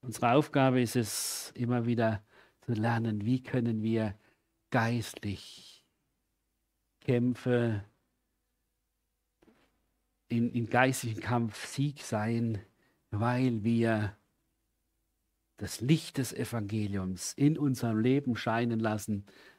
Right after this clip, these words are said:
und uns da gebrauchen lassen, dass Gottes Kraft wirksam wird.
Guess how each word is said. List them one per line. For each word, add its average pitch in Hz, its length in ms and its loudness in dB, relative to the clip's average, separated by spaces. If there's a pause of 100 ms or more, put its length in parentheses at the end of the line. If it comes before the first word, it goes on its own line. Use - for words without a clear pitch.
und 117 280 0
uns 104 320 -4
da 104 180 0
gebrauchen 95 540 -4
lassen, 92 440 -6 (480)
dass 110 300 -4
Gottes - 440 -8
Kraft - 380 -10
wirksam 87 560 -8
wird. - 600 -20